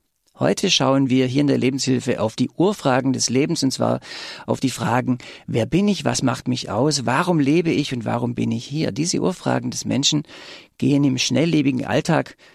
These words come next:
tatsächlich oft unter. Und da stellt man sich dann nicht mehr die Frage, wer bin ich? Und es scheint einfacher, dann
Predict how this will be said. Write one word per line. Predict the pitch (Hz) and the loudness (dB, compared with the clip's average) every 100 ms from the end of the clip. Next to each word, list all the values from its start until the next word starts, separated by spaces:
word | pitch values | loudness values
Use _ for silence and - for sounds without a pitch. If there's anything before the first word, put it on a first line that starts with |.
| _ | _
tatsächlich | - 120 139 143 - | -4 0 0 0 -2
oft | 113 - - | -2 -4 -2
unter. | 156 214 165 233 - - - - - - - - | 0 2 2 0 -4 -20 -20 -20 -20 -20 -20 -6
Und | 131 139 131 - - _ _ _ _ - - | 0 0 0 -4 -12 _ _ _ _ -12 -4
da | 117 123 | 0 0
stellt | - 135 | 2 0
man | 135 | 2
sich | 127 127 | 0 2
dann | 127 | 2
nicht | 175 202 | 2 2
mehr | |
die | 147 | 0
Frage, | 120 117 123 120 | 2 0 0 -2
wer | |
bin | 110 131 | 0 2
ich? | 147 | 2
Und | 139 | 2
es | 123 | 2
scheint | - 123 - | 0 0 0
einfacher, | - 165 170 151 147 | -2 0 0 0 0
dann | 123 127 | 2 2